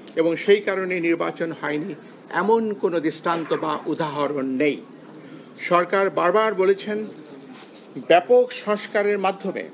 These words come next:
নির্বাচন ব্যবস্থাকে ঢেলে সাজাতে হবে। আমি আরেকবার উচ্চারণ করে বলছি, সরকার বারবার বলছেন, ব্যাপক সংস্কারের মাধ্যমে নির্বাচন ব্যবস্থাকে ঢেলে সাজাতে হবে।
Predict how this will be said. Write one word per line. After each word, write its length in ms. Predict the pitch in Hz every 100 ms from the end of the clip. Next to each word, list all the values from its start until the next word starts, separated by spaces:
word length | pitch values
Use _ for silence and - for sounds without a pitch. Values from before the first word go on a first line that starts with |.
| -
নির্বাচন 600 | 156 175 196 185 - 185
ব্যবস্থাকে 640 | 175 170 170 - 180 180 170 -
ঢেলে 300 | 160 175 170
সাজাতে 540 | 165 160 160 160 160
হবে। 280 | 156 156 104 - -
আমি 220 | 156 175
আরেকবার 480 | 160 175 170 - 165
উচ্চারণ 400 | 151 - 160 156
করে 200 | 156 156
বলছি, 400 | 143 135 - - - - - - -
সরকার 640 | - - 185 185 196 196 165
বারবার 720 | 156 175 202 190 170 185 185 - - - -
বলছেন, 380 | 170 185 - 113 - - - - - 131
ব্যাপক 600 | 120 160 185 190 233 226 - - -
সংস্কারের 640 | 190 208 - - 196 208
মাধ্যমে 540 | 180 170 185 202 127 - - - - - -
নির্বাচন 760 | 131 170 196 196 185 202 196 185
ব্যবস্থাকে 760 | 135 165 196 - 196 190 196 180 -
ঢেলে 360 | 151 170 190 190
সাজাতে 500 | - 170 170 165 170
হবে। 340 | 117 - 104